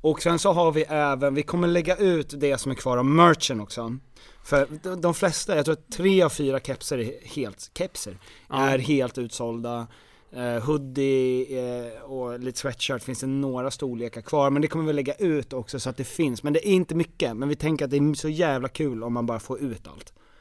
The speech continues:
Speaker 2: Ja, nej men verkligen. Vi, eh,
Speaker 1: Ehm.
Speaker 2: vi kunde inte heller ta med oss all merch alla gånger.
Speaker 1: Nej,
Speaker 2: Så att,
Speaker 1: precis.
Speaker 2: eh, eh, det kommer komma.
Speaker 1: Ja, för alla som vill ha. För det är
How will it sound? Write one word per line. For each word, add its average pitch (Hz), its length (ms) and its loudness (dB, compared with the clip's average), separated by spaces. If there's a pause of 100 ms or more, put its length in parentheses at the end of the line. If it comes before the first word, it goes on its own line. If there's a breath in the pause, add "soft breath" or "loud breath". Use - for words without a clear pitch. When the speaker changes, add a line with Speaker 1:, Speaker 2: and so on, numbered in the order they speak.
(400 soft breath)
Speaker 2:
Ja, 190 300 8
nej 196 140 4
men 202 160 2
verkligen. 170 440 0
Vi, 147 80 -2
eh, 143 320 6
Speaker 1:
Ehm. 123 200 0
Speaker 2:
vi 117 100 2
kunde 185 260 0
inte 175 160 -2
heller 151 160 -4
ta 156 180 -4
med 170 300 4
oss 151 180 -2
all 127 200 -2
merch 120 360 -2
alla 117 220 -6
gånger. 110 340 -8
Speaker 1:
Nej, 151 320 2
Speaker 2:
Så 143 160 -6
att, 123 60 2
Speaker 1:
precis. 117 160 -4
Speaker 2:
eh, - 1400 -10
eh, 120 340 -6 (680)
det - 240 -8
kommer 123 280 -8
komma. 107 480 -12
Speaker 1:
Ja, 143 300 -2 (180)
för 143 140 -6
alla 123 240 -2
som 127 160 -8
vill 123 100 -6
ha. 120 360 -6
För 131 100 -12
det 131 60 -4
är 127 40 -4